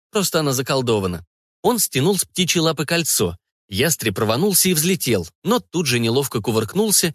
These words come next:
и упал на землю. Дэниел вскрикнул. Вместо птицы на каменных плитах двора лежала девушка.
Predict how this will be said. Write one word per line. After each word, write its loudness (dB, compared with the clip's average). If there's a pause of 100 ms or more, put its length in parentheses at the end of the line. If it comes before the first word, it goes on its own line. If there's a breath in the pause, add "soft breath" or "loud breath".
и -6
упал 0
на 2
землю. 0 (260)
Дэниел 0
вскрикнул. -2 (460)
Вместо -2
птицы -2
на 0
каменных 0
плитах -2
двора 0 (180)
лежала 0
девушка. -2